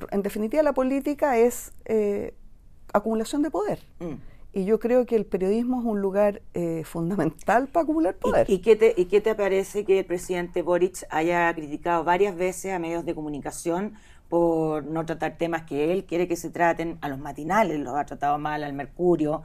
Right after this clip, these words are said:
Speaker 2: ¿Crees que es una injerencia en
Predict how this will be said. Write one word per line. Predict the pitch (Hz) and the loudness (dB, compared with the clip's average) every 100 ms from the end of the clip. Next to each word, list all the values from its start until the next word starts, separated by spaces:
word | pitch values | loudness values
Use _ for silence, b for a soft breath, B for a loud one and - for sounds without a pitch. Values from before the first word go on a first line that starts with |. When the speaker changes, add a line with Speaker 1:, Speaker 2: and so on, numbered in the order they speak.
| b b b | b b b
Speaker 2:
¿Crees | 208 254 277 | 0 0 2
que | 277 | 0
es | |
una | 269 | 0
injerencia | 233 214 208 240 - 240 254 233 | 0 -2 -2 -2 -2 0 0 0
en | 208 208 208 202 196 185 | -4 -4 -4 -4 -6 -8